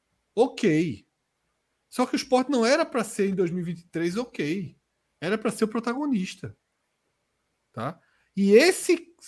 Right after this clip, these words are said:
esse quadro que é que se apresenta aqui, tá? E esse quadro que se apresenta aqui é um quadro preocupante, porque dois mil e vinte e três talvez não seja a média.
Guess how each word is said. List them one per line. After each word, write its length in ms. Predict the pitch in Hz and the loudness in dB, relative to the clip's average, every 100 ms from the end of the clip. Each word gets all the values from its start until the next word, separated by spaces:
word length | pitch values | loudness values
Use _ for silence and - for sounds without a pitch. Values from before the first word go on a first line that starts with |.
| 151 | 2
esse 320 | 208 240 330 | 4 4 0
quadro 520 | - 214 180 160 160 | 2 8 8 8 4
que 100 | 160 | -2
é 60 | 160 | -4
que 80 | - | -2
se 100 | 180 | -2
apresenta 500 | 175 156 147 147 147 | 0 -2 -2 -4 -4
aqui, 440 | 131 110 104 131 _ _ _ _ _ _ _ _ _ _ | -6 -10 -12 -14 _ _ _ _ _ _ _ _ _ _
tá? 200 | 120 120 | -14 -10
E 120 | 127 | -4
esse 200 | 196 254 | -4 -4
quadro 380 | - 190 165 160 | -2 2 2 0
que 60 | - | -4
se 120 | 170 | -6
apresenta 500 | 156 139 135 123 151 | -2 -4 -4 -6 -6
aqui 420 | 143 110 101 123 _ _ _ _ _ _ _ _ _ _ _ _ _ _ _ _ - | -8 -10 -12 -16 _ _ _ _ _ _ _ _ _ _ _ _ _ _ _ _ 0
é 100 | 254 | 2
um 140 | 277 | 0
quadro 720 | - 156 170 226 151 110 95 _ _ - | 0 2 4 4 0 -6 -10 _ _ 0
preocupante, 720 | 240 330 - 180 214 269 233 | 0 0 0 2 2 2 -2
porque 480 | 233 - - 247 254 | -2 -2 0 -2 -4
dois 400 | 277 247 226 185 | 0 6 6 6
mil 240 | 180 170 | 0 0
e 60 | 143 | -2
vinte 240 | 151 127 | -6 -8
e 40 | |
três 640 | - 131 170 233 170 - - _ _ _ _ _ _ _ | -10 -4 -2 -2 -4 -10 -18 _ _ _ _ _ _ _
talvez 340 | - 254 240 262 | -2 0 0 0
não 100 | 294 | -2
seja 280 | - 269 320 | 0 0 0
a 40 | |
média. 500 | 294 185 208 135 | 0 0 0 -4